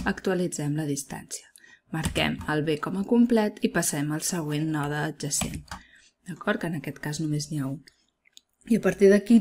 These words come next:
tornaríem al pas dos. El pas dos, que en aquest cas els nodes adjacents serien B,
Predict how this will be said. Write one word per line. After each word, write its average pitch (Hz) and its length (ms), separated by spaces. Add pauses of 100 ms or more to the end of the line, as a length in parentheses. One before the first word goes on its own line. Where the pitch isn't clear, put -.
tornaríem 240 720
al 190 160
pas 156 320
dos. - 300 (100)
El 156 80
pas 170 280
dos, 262 260 (340)
que 208 80
en 208 240
aquest 180 320
cas 202 320
els 170 160
nodes 175 320
adjacents 180 640
serien 170 380 (100)
B, 185 340